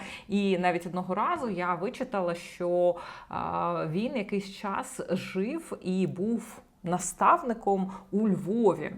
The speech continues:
Я прочитала це у пості Олекси Мана і навіть цитувала це в якомусь зі своїх етерів. Тому, якщо ви зайдете Андрій Ткачов,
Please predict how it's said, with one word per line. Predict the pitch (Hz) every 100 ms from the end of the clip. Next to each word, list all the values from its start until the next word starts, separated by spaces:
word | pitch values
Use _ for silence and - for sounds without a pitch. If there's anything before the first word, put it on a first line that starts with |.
| -
Я | 185
прочитала | 190 185 - 196 185
це | - 175
у |
пості | 175 180 185 170
Олекси | 170 170 - 185
Мана | 247 330 233
і | 175 190
навіть | 202 175 170
цитувала | - 165 180 175
це | - 160
в |
якомусь | 156 170 160
зі | 151
своїх | - 180 160 180
етерів. | 165 165 - - - -
Тому, | - 175 185
якщо | 170 175 214
ви | 190 165
зайдете | 156 175 175 160 165 156 - -
Андрій | 170 160 175 180
Ткачов, | - 165 - - 170 170